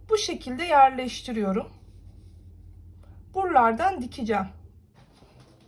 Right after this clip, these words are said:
Daha sonra bir motif daha alıyorum.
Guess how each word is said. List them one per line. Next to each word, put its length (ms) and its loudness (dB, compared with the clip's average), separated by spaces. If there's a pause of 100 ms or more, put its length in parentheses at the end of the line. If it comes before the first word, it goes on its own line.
(2250)
Daha 240 2
sonra 400 -2
bir 120 -4
motif 440 -6
daha 240 -2
alıyorum. 520 -4